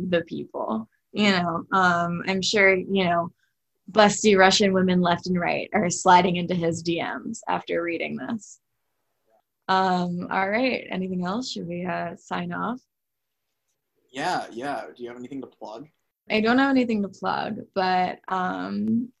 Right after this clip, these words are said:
Speaker 1: I, you know, I think this is a one-off, but, um, I'll be looking forward to seeing if anything develops in the Scott Newman story. Maybe we'll be getting a, a,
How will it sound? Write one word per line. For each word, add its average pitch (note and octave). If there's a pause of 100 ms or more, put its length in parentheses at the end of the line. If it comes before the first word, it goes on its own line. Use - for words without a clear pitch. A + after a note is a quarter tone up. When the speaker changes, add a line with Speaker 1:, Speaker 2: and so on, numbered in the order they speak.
(320)
Speaker 1:
I, F#3+
you G3+
know, F3
I F#3
think F#3+
this F#3
is F#3
a F#3
one-off, G#3 (100)
but, F#3+
um, F3+
I'll F#3+
be F#3+
looking G3
forward F#3
to F#3
seeing F3+
if F3
anything F#3
develops F3
in F3+
the F3+ (300)
Scott F3+
Newman F3+
story. A#3+
Maybe F#3
we'll F3+
be F3+
getting F3
a, F3
a, F3